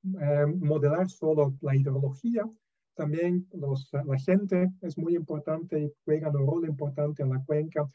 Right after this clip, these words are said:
Entonces, también, eh, diseñamos y desarrollamos modelos que llamamos modelos del sistema sociohidrológico, que incluyen la hidrología, los procesos naturales, pero también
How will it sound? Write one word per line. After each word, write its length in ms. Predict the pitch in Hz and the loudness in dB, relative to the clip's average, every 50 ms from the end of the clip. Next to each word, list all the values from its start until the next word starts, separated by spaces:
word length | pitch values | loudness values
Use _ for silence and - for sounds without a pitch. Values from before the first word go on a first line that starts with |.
| _ _ _ _ _ | _ _ _ _ _
Entonces, 340 | _ - - 135 165 151 139 | _ -6 -4 -4 -4 -4 -4
también, 560 | 143 147 156 165 180 185 190 190 185 185 - _ _ _ _ _ _ - | -4 -2 0 2 4 6 6 4 2 0 -6 _ _ _ _ _ _ -6
eh, 200 | 147 143 147 156 | -4 -4 -2 -2
diseñamos 760 | 165 160 - 170 147 147 151 160 170 170 170 160 160 147 - - | -2 -2 0 0 0 2 0 0 -2 -2 -4 -4 -6 -6 -8 -6
y 80 | 175 147 | -4 -2
desarrollamos 760 | 135 147 135 - 147 131 135 143 160 165 165 156 143 135 135 | -2 -2 -2 -2 -2 0 0 0 0 0 0 -2 0 0 2
modelos 560 | 135 131 131 143 160 175 180 175 170 - _ _ - | 2 2 2 2 2 2 2 0 0 -2 _ _ -6
que 80 | 147 | -2
llamamos 580 | 139 139 139 147 156 160 156 147 143 - _ _ _ _ _ _ _ _ _ | 0 2 2 2 2 2 2 2 2 0 _ _ _ _ _ _ _ _ _
modelos 440 | 160 143 135 156 165 170 160 151 143 | -2 0 0 0 0 2 2 2 2
del 200 | - 135 131 131 | 0 0 0 0
sistema 560 | - - 151 139 - - 175 170 170 156 143 | -2 -4 -6 -4 -2 0 0 0 0 -2 -4
sociohidrológico, 1300 | 139 - - 208 208 202 - - 165 147 135 139 147 151 190 226 220 - 180 - - - 151 147 147 - _ _ _ _ _ _ | -6 -8 -10 -10 -10 -8 -6 -4 -4 -4 -4 -4 -4 -4 -4 -4 -2 -2 -4 -4 -2 0 0 0 0 -2 _ _ _ _ _ _
que 140 | _ - 151 | _ -4 -2
incluyen 540 | 143 135 - 170 180 180 170 160 165 175 - _ - | -2 2 4 6 6 6 6 4 0 -6 -10 _ -8
la 120 | 143 135 | -8 -8
hidrología, 580 | 135 135 143 139 143 147 143 - - 180 180 180 | -6 -4 -2 -2 0 0 -2 -2 -2 -2 -2 -2
los 220 | 165 156 143 143 | -2 -6 -8 -8
procesos 560 | _ - 151 143 - 156 143 - 139 123 - | _ -10 -10 -6 -6 -6 -6 -6 -8 -10 -10
naturales, 680 | 135 131 123 - 139 135 143 160 170 175 175 175 - _ _ _ _ _ _ _ | -10 -12 -8 -8 -6 -6 -4 -2 -2 -2 -2 -4 -6 _ _ _ _ _ _ _
pero 220 | - 151 143 143 139 | -4 -2 -2 0 0
también 640 | - 143 139 139 143 151 151 151 151 147 135 - | 2 4 4 6 6 4 2 0 0 -2 -4 -6